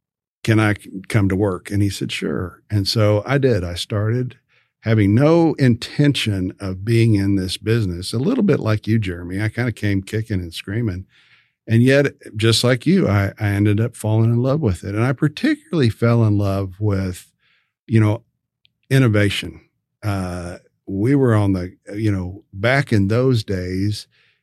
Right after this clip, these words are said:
every Friday you got delivered these M L S books. And that's what was on the market. It wasn't a computer. It wasn't, you know, it was, you know,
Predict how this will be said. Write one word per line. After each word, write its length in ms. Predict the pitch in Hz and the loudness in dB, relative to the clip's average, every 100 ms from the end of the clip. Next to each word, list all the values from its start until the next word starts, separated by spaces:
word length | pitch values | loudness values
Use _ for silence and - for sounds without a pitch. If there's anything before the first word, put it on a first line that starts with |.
| _ _ - | _ _ -2
every 380 | 110 117 131 | 2 4 4
Friday 520 | 113 120 120 117 107 98 | 4 2 2 4 2 2
you 160 | 98 | 2
got 240 | 98 107 98 | 2 0 0
delivered 600 | 101 101 107 107 92 98 | -2 0 2 2 -2 -2
these 260 | 95 87 | -4 -4
M 180 | 98 113 | 0 2
L 220 | 101 98 | 2 0
S 180 | 98 92 | -2 -4
books. 920 | 82 82 87 95 - - - - - _ _ _ - | -8 -10 -2 -2 -4 -10 -6 -6 -6 _ _ _ -8
And 160 | 85 | -2
that's 460 | 92 120 117 - - | 0 0 -2 -10 0
what 200 | 104 104 - | 0 0 -4
was 220 | 101 98 | -4 -2
on 180 | 92 92 | -4 -2
the 60 | |
market. 440 | 101 123 113 85 - | 0 0 -2 -6 -4
It 180 | 117 139 | 0 2
wasn't 420 | 123 107 98 95 | 2 2 2 -2
a 40 | 92 | -4
computer. 720 | - 87 - 92 87 110 - | -6 -8 -4 -4 -2 -6 -4
It 220 | 110 127 | -2 0
wasn't, 600 | 107 101 98 98 87 - - | 0 -2 -2 -2 -4 -6 -6
you 100 | 107 | 0
know, 220 | 101 92 | 0 0
it 160 | 98 104 | -2 0
was, 380 | 101 90 - - _ _ _ | -2 -2 -6 -10 _ _ _
you 120 | 104 | 0
know, 280 | 98 85 78 | 0 -2 -8